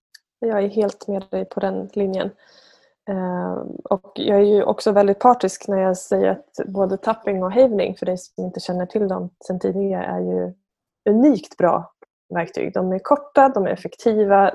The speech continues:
eh, du kan använda det som självhjälp. Eh, jag använder det jättemycket i coaching, eh, terapeutiskt arbete,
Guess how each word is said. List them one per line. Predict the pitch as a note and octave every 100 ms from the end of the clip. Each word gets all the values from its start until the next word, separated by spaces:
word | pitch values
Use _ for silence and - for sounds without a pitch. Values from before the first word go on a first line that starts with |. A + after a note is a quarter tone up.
| -
eh, | - F#3+
du | F3 F3
kan | F3 E3+
använda | E3+ E3 E3
det |
som | - E3
självhjälp. | - F3+ F3 F3 F3 F3 _ - - - - _ _ - G3
Eh, | E3+
jag | E3 F3
använder | F3 F3 E3+
det | E3+
jättemycket | E3+ E3 - - E3+
i | E3 E3 - _ -
coaching, | F#3 F3+ - F#3+ G3 F3+
eh, | G3 B3 _ F#3 F3+
terapeutiskt | F#3 - - - F3 -
arbete, | F3 F3+ F#3